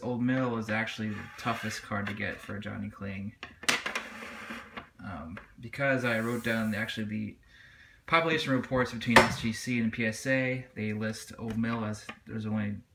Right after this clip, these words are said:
eight between S G C and P S A, only eleven Hindus, and only thirteen E-, E D P Gs.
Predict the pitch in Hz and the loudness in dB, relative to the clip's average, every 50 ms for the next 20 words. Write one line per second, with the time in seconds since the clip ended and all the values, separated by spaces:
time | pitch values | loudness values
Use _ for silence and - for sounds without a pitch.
0 | _ _ _ _ _ _ _ _ - 107 113 110 - - - _ _ _ _ _ | _ _ _ _ _ _ _ _ -6 -4 -4 -4 -6 -8 -18 _ _ _ _ _
1 | - - 120 - - 113 104 101 104 - - 107 104 - - 110 107 107 104 - | -14 -14 -10 -6 -2 -2 0 0 -2 -2 -4 -6 -4 -4 -6 -4 -4 -4 -4 -4
2 | - 98 98 107 - - 117 127 127 127 123 127 127 - - - - - - - | -6 -6 -6 -6 -6 -4 -4 -2 -2 -2 -4 -4 -6 -10 -20 -20 -20 -20 -20 -20
3 | - _ _ - _ - - 95 92 90 92 107 113 120 127 120 123 127 127 131 | -20 _ _ -20 _ -12 -10 -8 -6 -4 -2 0 0 2 2 2 2 4 4 2
4 | 127 120 - - 127 123 127 127 131 131 131 127 127 127 127 120 - - - - | 2 0 -2 0 2 2 4 4 2 2 2 2 0 -2 -4 -6 -8 -10 -8 -6
5 | 113 101 98 92 107 - - - 117 117 107 - - 117 104 - 104 110 113 - | -4 -4 -4 -4 -6 -6 -4 -2 -2 -2 -2 -2 -2 -2 -2 0 -2 -4 -6 -6
6 | - - 117 110 113 107 107 - 110 107 107 104 101 - 113 104 - - - - | -8 -8 -6 -4 -4 -4 -4 -4 -4 -4 -4 -4 -6 -8 -10 -12 -12 -14 -16 -16
7 | - - - - | -16 -16 -16 -18